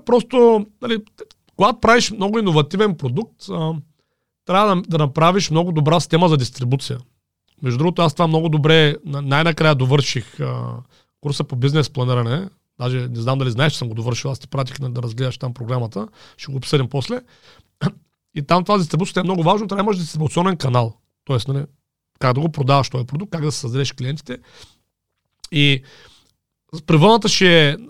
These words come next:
как да кажа, бизнесът щ-, бизнесът е тру-, трудно тръгва, но пък след това е абсолютно лоялни клиенти имаш и на много не-, добре се развиват нещата. Просто искам, като пуснем възглавниците, да е цялостно решение за една спалня.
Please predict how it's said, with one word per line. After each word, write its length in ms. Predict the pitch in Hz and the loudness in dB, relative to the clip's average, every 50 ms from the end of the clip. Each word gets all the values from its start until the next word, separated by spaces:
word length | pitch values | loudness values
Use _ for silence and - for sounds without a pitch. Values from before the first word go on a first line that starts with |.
| - 147 | -6 -2
как 140 | - 175 | -2 -2
да 60 | 170 175 | 0 2
кажа, 220 | 190 147 147 135 131 - - | 0 0 0 0 -4 -6 -8
бизнесът 400 | 139 156 185 208 208 214 220 180 | -6 -4 -2 -2 -2 0 -2 -4
щ-, 100 | - - - | -4 -6 -8
бизнесът 480 | 139 127 170 190 214 185 - - 190 | -8 -4 -2 -2 -2 0 0 2 4
е 260 | 180 165 147 127 131 - _ _ _ _ _ _ _ _ _ _ _ _ _ | 4 4 4 2 -2 -6 _ _ _ _ _ _ _ _ _ _ _ _ _
тру-, 120 | - 254 - _ _ _ _ | -16 -16 -16 _ _ _ _
трудно 300 | - 185 226 214 220 214 139 | 4 6 6 6 6 4 2
тръгва, 560 | - - 165 147 147 147 165 233 302 339 330 | 2 2 4 4 4 4 4 4 4 4 4
но 160 | 285 254 202 | 2 0 2
пък 140 | - 226 175 | 2 0 0
след 260 | - - 240 208 151 | 2 4 2 2 2
това 260 | - 202 214 220 226 226 | 2 2 4 6 6 6
е 140 | 226 226 220 | 6 6 4
абсолютно 500 | 214 - - - 185 190 190 - 208 208 | 2 0 -2 -4 -4 -4 -4 -4 -2 0
лоялни 520 | 208 208 202 185 170 165 170 175 170 147 120 | 0 2 2 4 4 4 4 4 2 -2 -2
клиенти 340 | - 151 156 165 156 - | 0 0 -2 -2 -2 -4
имаш 360 | 175 175 175 175 165 160 - - - - - - _ - - | -4 -4 -4 -4 -4 -6 -10 -14 -20 -20 -20 -20 _ -10 -4
и 40 | 233 | -2
на 100 | 247 247 | 0 2
много 220 | 214 208 202 202 | 4 4 4 4
не-, 80 | 190 202 | 4 2
добре 280 | 180 165 151 170 180 | 2 2 4 4 4
се 120 | - - 160 | 4 2 2
развиват 220 | 156 147 165 147 | 2 2 0 -2
нещата. 280 | 147 127 214 262 269 196 | -2 -4 -2 -2 -4 -2
Просто 260 | - 247 240 233 - | 0 0 0 0 -2
искам, 200 | 196 - - 226 | -6 -6 -6 -4
като 200 | 175 180 135 143 | -2 -4 -4 -4
пуснем 300 | 131 - 214 - 254 240 | -6 -10 -10 -8 -4 -2
възглавниците, 540 | 180 170 131 123 156 170 190 202 196 - - | -2 0 0 2 2 2 2 0 -2 -6 -4
да 80 | - 240 | -4 -4
е 40 | |
цялостно 480 | 165 - - 180 185 208 202 - 202 180 | -2 0 2 4 4 4 2 -2 -2 -2
решение 400 | 151 127 - - 185 196 220 214 | -2 -2 0 0 0 0 0 0
за 120 | 160 165 | 0 0
една 160 | 160 151 165 151 | 0 0 0 -2
спалня. 400 | - - - 135 123 117 101 | -4 -4 -2 -2 -2 -2 -6